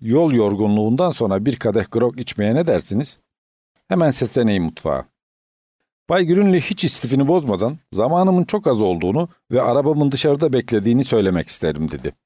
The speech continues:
"Bir konu hakkında sizinle görüşmek için buradayım. Bana iki dakikanızı ayırmanızı rica ediyorum." "Beyefendi buyursunlar," diye tekrarladı Bay Schwarzkopf. Biraz şaşırmış olarak. İkisi arasında kısa bir sessizlik oldu. Bay Grünlich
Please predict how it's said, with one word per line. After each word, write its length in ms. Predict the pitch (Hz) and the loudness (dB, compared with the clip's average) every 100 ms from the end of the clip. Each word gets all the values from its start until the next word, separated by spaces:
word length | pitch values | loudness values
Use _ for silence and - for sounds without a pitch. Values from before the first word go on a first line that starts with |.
| _ _ _ _ - | _ _ _ _ -2
"Bir 140 | 202 | -2
konu 240 | 196 180 190 | 0 0 2
hakkında 420 | 131 - 127 151 | 0 -2 0 0
sizinle 440 | - 131 139 156 | 0 0 2 2
görüşmek 440 | 135 135 120 131 98 | 2 0 0 -4 -2
için 240 | - 95 | -2 0
buradayım. 480 | 87 80 78 80 71 _ - | 0 0 0 -2 -4 _ -6
Bana 260 | 113 143 | -2 -2
iki 220 | 127 - 123 | -2 -2 -2
dakikanızı 640 | 104 117 - 107 101 110 | -2 -4 -2 0 0 0
ayırmanızı 640 | 98 101 107 104 104 98 | 2 2 2 0 0 -2
rica 320 | 82 80 76 73 | -4 -2 -2 -2
ediyorum." 400 | 67 71 71 - _ _ _ _ _ _ _ _ _ 165 | -4 -6 -8 -14 _ _ _ _ _ _ _ _ _ 0
"Beyefendi 440 | 196 190 196 156 | 2 2 2 4
buyursunlar," 560 | 170 156 160 175 160 107 | 4 2 2 2 2 2
diye 140 | 90 | 0
tekrarladı 580 | 98 85 98 90 85 85 | -2 -4 -2 0 -2 -2
Bay 140 | 85 | -2
Schwarzkopf. 640 | - 90 80 - 82 - - - _ - | -2 -2 -2 -4 -8 -8 -12 -20 _ -2
Biraz 220 | 156 117 | 0 0
şaşırmış 500 | - 90 98 85 - | -2 -2 -2 -4 -4
olarak. 340 | 78 76 - _ _ - | -4 -4 -6 _ _ -16
İkisi 320 | 131 180 - | -4 -2 0
arasında 460 | 117 107 - 131 131 | 2 0 0 -2 -2
kısa 260 | - 123 | 0 -2
bir 60 | 98 | -2
sessizlik 600 | - 95 - 80 76 - | -2 -2 -2 -6 -6 -4
oldu. 300 | 69 64 - _ _ _ _ _ _ _ _ _ 175 | -4 -6 -14 _ _ _ _ _ _ _ _ _ -2
Bay 180 | 190 | 0
Grünlich 400 | 180 220 175 131 | 2 4 4 2